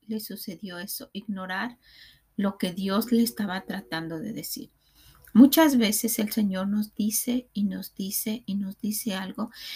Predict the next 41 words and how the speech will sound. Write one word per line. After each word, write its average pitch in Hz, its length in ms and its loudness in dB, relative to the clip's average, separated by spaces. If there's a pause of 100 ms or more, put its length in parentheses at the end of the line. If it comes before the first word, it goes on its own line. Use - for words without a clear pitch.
(240)
y 226 80 8
nosotras, 262 720 4
aunque 233 320 0
sabemos 262 720 -2
qué 240 260 -2
es 240 140 -6
lo 262 160 -6
que 247 120 -6
tenemos 190 540 -10
que - 120 -12
hacer, 175 320 -10
no 190 120 -8
lo 202 140 -6
hacemos. 254 720 -8 (600)
Y 226 120 8
mire, 247 340 8 (460)
si - 180 -4
solo 359 300 0
se 320 160 -4
pone 247 400 0
a 247 100 -6
pensar 208 540 -10 (200)
qué 320 360 -4
difícil, 247 840 -2 (640)
¿verdad?, 214 440 -2
es 247 240 0
tolerar 196 640 0 (440)
que 254 120 2
su 240 240 -2
hijo 185 480 -8
o 202 160 -8
su - 160 -10
esposo 170 640 -8
o 196 140 -6
alguien 302 340 -2
con 233 160 -2
quien 208 220 -4
usted 208 260 -6
está 226 320 -4
la 220 220 2
ignore, 196 640 0